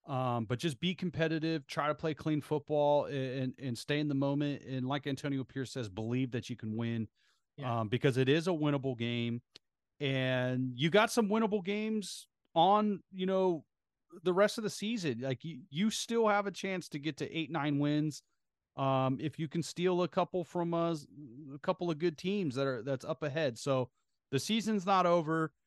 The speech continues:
Speaker 1: I think as a fan, that's what I'm hoping for, is just be competitive, play smart. Let's get the running game going. Let's get the, the passing game, you know, to Davante Adams, Hunter Renfrow. There are weapons on this team.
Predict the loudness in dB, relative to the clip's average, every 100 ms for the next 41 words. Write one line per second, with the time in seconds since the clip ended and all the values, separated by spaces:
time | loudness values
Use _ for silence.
0 | _ _ _ _ 0 2 0 -2 2 4
1 | 4 2 2 2 2 0 -2 0 0 -2
2 | -6 -2 -2 -2 -6 -6 -6 -4 -4 -2
3 | -2 0 0 -2 -2 -4 -2 -2 0 -2
4 | -2 0 -2 -4 -6 -4 -4 0 2 2
5 | 2 2 0 0 -2 -2 -2 -2 -4 _
6 | _ _ -4 -4 0 -2 0 0 2 0
7 | 0 2 2 2 0 -2 -2 -2 0 0
8 | 0 0 0 -2 2 2 2 0 0 0
9 | 0 -2 -2 -2 -2 -2 -2 0 0 -2
10 | 2 2 4 0 -2 -2 -2 -2 -2 -6
11 | -6 -2 2 2